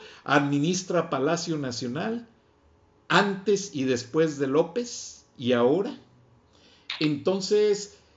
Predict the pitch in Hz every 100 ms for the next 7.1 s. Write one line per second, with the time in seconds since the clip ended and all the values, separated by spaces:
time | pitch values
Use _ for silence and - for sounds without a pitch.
0 | _ - - 156 156 147 190 190 196 -
1 | 170 147 143 175 175 175 170 156 147 160
2 | 165 170 160 131 123 139 143 - - _
3 | _ _ _ _ _ _ _ _ _ _
4 | _ 143 131 - 156 170 - 185 165 185
5 | 170 - 175 208 - _ _ _ _ _
6 | _ _ 135 131 123 120 113 - - -
7 | -